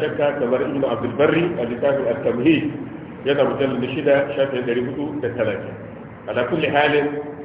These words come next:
abinda hadisin yake karantar da mu shine, dan ka ba da jingina, wannan jinginar ba ta raba ka da mallakar abinka. Har yanzu moriyar abunka naka ne, shine abinda manzon Allah ya faɗa.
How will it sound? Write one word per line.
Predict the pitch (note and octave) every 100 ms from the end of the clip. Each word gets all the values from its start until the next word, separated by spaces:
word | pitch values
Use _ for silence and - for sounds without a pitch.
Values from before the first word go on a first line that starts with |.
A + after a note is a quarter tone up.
| - -
abinda | A2 D3
hadisin | C3+ B2 C#3 C#3
yake | C3 C3
karantar | C3+ C3+ C3+ C3+
da | C3
mu | B2+ C3
shine, | D3 B2+ - -
dan | C#3 C#3+ C#3+
ka | D3 C#3+
ba | C#3+ D3+ D3
da | C#3
jingina, | C3 B2 B2 D#3+ D#3+ C3 - - - - - -
wannan | B2+ C#3 C#3 C#3
jinginar | B2+ B2 D3 D3 C#3
ba | D3 D3+ D#3 D#3
ta | D3+ C#3 C3
raba | D#3 D3 C3+ B2+ C3+
ka | D3
da | C#3+
mallakar | B2 C3 B2 C#3+ D3 D3 - A2+
abinka. | A2 B2 A2+ - - - - - - - - -
Har | D#3+ F3+ F3+
yanzu | F3 C#3+ A#2+ D3+ D3+ - - -
moriyar | B2 C3 C3+ C#3 F3+ F#3 F#3
abunka | D3+ D3+ D#3+ D#3+ D3
naka | C3 C#3+ C#3+ C3+
ne, | A#2 - -
shine | E3
abinda | D#3+ C#3+ C#3+
manzon | B2 B2 D3
Allah | D3 B2+
ya | A#2
faɗa. | - E2+